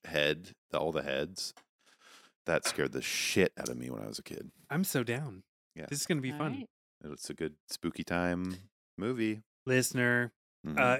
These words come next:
Speaker 2: if you watched The Craft Legacy <laughs> with us, I appreciate
Speaker 1: Sorry.
Speaker 2: you.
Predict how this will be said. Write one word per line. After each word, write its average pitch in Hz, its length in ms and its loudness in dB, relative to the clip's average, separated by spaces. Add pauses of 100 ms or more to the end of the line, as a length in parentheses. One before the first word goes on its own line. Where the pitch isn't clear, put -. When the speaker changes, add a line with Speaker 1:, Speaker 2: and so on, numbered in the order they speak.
Speaker 2:
if 156 260 2
you 175 120 4
watched 143 480 2 (160)
The 143 80 0
Craft 127 300 4
Legacy 123 560 2 (260)
<laughs> - 280 -20
with 117 160 -4
us, 110 320 -4 (760)
I 127 60 2
appreciate 117 400 4
Speaker 1:
Sorry. 98 220 12
Speaker 2:
you. 120 180 4